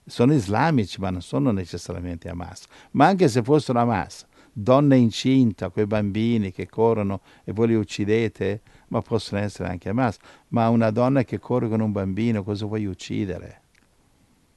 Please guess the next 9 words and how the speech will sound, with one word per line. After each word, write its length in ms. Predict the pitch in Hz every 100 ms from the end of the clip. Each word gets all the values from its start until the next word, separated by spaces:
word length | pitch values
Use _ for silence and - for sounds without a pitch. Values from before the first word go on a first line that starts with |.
| _ _ -
Ma 160 | 110
ce 180 | 101 147
l'hai 300 | 156 123 107
un 120 | 104
po' 200 | 90 107
un 160 | 101 98
briciolo 420 | 107 110 - 98
di 80 | 98
umanità? 760 | 95 95 98 98 - - -